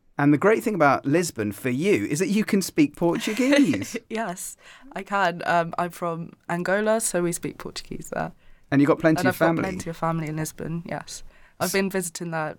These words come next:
Speaker 2: ever since I was young. I've spent all my summers in Lisbon.
Speaker 1: So to go to a World Youth Day where the Pope will be, how d-, how does that make you feel?
Speaker 2: It's quite special, actually.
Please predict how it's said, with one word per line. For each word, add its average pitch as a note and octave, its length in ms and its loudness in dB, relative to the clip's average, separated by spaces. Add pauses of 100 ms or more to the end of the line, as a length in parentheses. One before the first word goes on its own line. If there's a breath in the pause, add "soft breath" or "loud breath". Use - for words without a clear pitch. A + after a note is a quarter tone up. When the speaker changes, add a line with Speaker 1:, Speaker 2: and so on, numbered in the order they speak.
(120)
Speaker 2:
ever D#3 160 -2
since - 280 -6
I D3+ 60 -2
was D#3 140 -6
young. D3+ 240 -6
I've C#3+ 80 -10
spent D3+ 220 -6
all D3 80 -6
my D3 120 -8
summers C#3+ 480 -8 (100)
in C#3+ 140 -12
Lisbon. D3+ 400 -10 (540 soft breath)
Speaker 1:
So - 160 -2
to B2+ 120 -2
go D#3 200 4
to F#3+ 160 -2
a E3+ 40 2
World C3+ 340 2
Youth C#3+ 260 4
Day F2 200 -8
where A2+ 200 0
the A#2 80 -2
Pope D3 360 0
will A#2 220 -4
be, - 480 -2 (220)
how D3+ 160 4
d-, D3+ 120 0
how D#3 120 2
does D3+ 100 -4
that - 140 0
make C#3+ 140 0
you C3 100 -2
feel? - 300 -6 (640 soft breath)
Speaker 2:
It's - 420 -8 (160)
quite A#3 220 -2
special, - 400 -6
actually. E3 580 -10